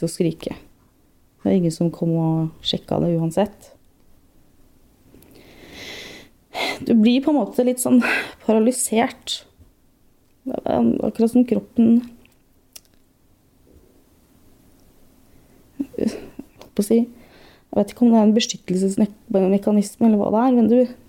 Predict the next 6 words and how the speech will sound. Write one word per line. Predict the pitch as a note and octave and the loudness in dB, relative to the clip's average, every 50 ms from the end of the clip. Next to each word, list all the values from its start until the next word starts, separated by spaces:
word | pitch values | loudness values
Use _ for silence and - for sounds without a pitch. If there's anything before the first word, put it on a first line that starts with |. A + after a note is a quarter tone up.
| _ _ _ _ _ _ _ _ - _ _ _ _ _ _ _ _ _ _ _ _ _ | _ _ _ _ _ _ _ _ -20 _ _ _ _ _ _ _ _ _ _ _ _ _
du | F#3+ | -6
blir | F#3+ G#3 G#3+ G#3+ A#3+ B3 - - - _ _ _ _ _ _ _ _ _ _ _ _ _ _ _ _ _ _ _ A3 | -2 0 2 2 0 0 -4 -12 -20 _ _ _ _ _ _ _ _ _ _ _ _ _ _ _ _ _ _ _ -4
borte, | A3+ A#3+ - - - - _ _ _ _ - C#4 D4 D4+ - - - - _ _ _ _ _ _ _ _ _ _ _ _ _ _ _ - | -4 -4 -4 -10 -20 -20 _ _ _ _ -4 -2 -2 -2 -6 -14 -20 -20 _ _ _ _ _ _ _ _ _ _ _ _ _ _ _ -6
på | _ | _
en | A#3 A#3 | 0 2
måte. | A3+ A3+ - - C4 C#4 | 2 0 -2 -4 -4 -4